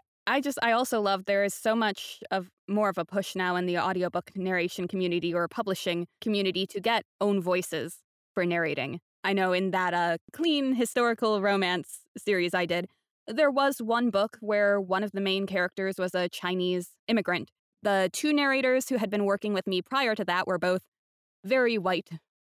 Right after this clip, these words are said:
cis male. We made sure to go out and get a different narrator who would best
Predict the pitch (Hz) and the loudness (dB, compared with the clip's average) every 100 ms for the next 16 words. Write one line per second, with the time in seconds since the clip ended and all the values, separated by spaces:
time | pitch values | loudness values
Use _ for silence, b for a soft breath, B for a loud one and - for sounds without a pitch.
0 | _ - 185 170 190 160 160 175 _ _ | _ -6 -4 -2 -2 0 0 -2 _ _
1 | 214 311 320 320 294 269 247 220 226 220 | 0 2 2 2 0 2 2 4 4 4
2 | 214 226 208 202 190 185 196 190 - _ | 4 2 0 0 -2 -2 -2 -2 -6 _
3 | _ _ _ _ - 220 247 269 247 233 | _ _ _ _ -6 0 2 2 2 2
4 | 233 220 233 208 220 208 196 185 202 - | 0 0 -2 0 0 -2 -4 -4 -6 -8